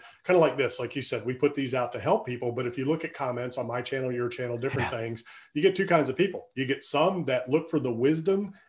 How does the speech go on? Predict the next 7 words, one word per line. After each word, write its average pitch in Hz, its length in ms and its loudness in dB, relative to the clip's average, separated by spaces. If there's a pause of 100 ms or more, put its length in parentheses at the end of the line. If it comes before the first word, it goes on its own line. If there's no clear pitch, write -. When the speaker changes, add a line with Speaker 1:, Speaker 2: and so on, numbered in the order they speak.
(100)
Speaker 1:
and 135 160 -2
the 110 60 -4
gold 147 680 2
in 117 320 -4
every 147 320 2
single 151 600 2 (580)
thing, 117 320 0